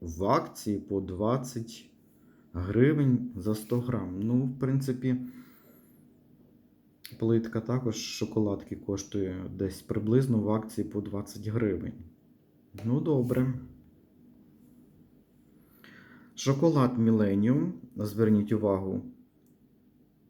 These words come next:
двадцять вісім дев'яносто, плитка сто грам. Шоколад від Рошен,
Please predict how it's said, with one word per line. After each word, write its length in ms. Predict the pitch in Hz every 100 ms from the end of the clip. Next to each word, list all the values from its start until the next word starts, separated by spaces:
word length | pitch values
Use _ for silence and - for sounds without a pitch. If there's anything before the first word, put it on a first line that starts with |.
| -
двадцять 540 | - 101 143 - 117
вісім 360 | 98 120 127 123
дев'яносто, 580 | 120 117 101 87 - 82
плитка 380 | 95 120 - 110
сто 540 | - - 120 139 -
грам. 600 | 90 85 95 87 87 82 - - - - - - - _ _
Шоколад 600 | - 143 147 143 120 107
від 240 | 110 120 -
Рошен, 600 | 104 - 135 151 190